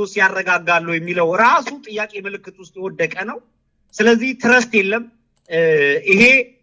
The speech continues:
ነገራችንን የፖለቲካችንን ውስብስብ የበለጠ የሚያሰፋው ይሄ ነው። ስለዚህ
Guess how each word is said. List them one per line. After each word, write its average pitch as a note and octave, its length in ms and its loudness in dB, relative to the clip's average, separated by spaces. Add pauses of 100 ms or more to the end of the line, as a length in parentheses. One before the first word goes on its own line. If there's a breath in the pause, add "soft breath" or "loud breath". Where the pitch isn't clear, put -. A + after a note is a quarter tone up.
ነገራችንን G#3+ 680 0
የፖለቲካችንን G3+ 840 -4
ውስብስብ F#3+ 420 -8
የበለጠ F3+ 440 0 (1000)
የሚያሰፋው G3 760 0
ይሄ E3+ 140 2
ነው። A#2 140 -6
ስለዚህ G#3 340 -4